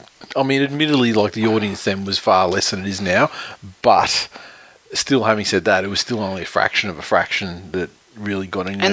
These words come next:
Speaker 2: let's be
Speaker 1: amongst the
Speaker 2: frank,
Speaker 1: two.
Speaker 2: we don't have the time to monitor a forum and fucking
Speaker 1: Exactly.
Speaker 2: get involved in, and people want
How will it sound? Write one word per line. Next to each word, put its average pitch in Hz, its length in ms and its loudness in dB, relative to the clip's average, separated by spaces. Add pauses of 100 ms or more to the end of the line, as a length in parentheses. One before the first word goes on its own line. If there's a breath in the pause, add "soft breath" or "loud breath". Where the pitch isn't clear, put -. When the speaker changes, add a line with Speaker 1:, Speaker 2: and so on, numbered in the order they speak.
(120)
Speaker 2:
let's - 80 -2
be 101 120 -2
Speaker 1:
amongst - 60 0
the - 40 0
Speaker 2:
frank, 90 300 0
Speaker 1:
two. - 1800 -20
Speaker 2:
we 180 80 -2
don't 190 100 4
have 165 100 4
the 120 80 0
time 110 340 2
to 104 40 -2
monitor 98 420 -2
a 90 60 -4
forum 98 380 2
and 92 160 -4
fucking 92 260 -6
Speaker 1:
Exactly. 101 240 0
Speaker 2:
get 95 60 -2
involved 98 260 4
in, 117 120 0
and 117 100 -4
people 160 260 0
want 123 200 0